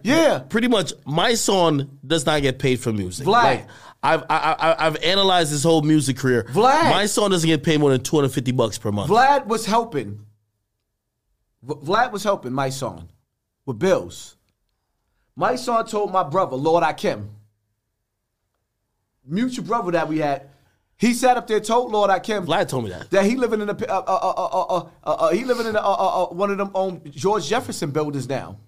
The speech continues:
Speaker 1: million dollar buildings. Tamika Mallory, Tamika Mallory, Cadillac commercials.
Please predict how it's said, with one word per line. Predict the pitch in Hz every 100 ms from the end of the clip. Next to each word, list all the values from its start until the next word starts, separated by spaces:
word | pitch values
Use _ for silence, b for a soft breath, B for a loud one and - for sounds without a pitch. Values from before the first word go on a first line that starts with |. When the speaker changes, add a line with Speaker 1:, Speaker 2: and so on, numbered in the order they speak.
| _
Speaker 1:
million | 175 240 240
dollar | 247 240
buildings. | 233 269 160 101 - - _ _ _ _ _ _ _ _ _ _ _ -
Tamika | 240 233 285 262
Mallory, | 254 277 247 127 90 - _ _ _ _ _ _ _ _ _ _ _ _
Tamika | - 226 285 254
Mallory, | 240 262 190 101 95 _ _ _ _
Cadillac | - 277 254 226 196
commercials. | 190 180 160 135 95 87